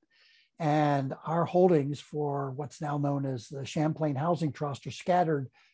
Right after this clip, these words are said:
throughout a three county area. And our portfolio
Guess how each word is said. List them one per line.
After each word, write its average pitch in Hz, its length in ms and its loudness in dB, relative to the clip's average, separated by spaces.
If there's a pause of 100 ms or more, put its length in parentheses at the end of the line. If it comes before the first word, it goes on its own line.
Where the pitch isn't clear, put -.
(140)
throughout 180 540 4
a 170 80 -4
three 170 280 2
county 143 560 -2 (340)
area. 160 400 2 (680)
And 143 180 -4
our 170 140 4
portfolio 156 1000 4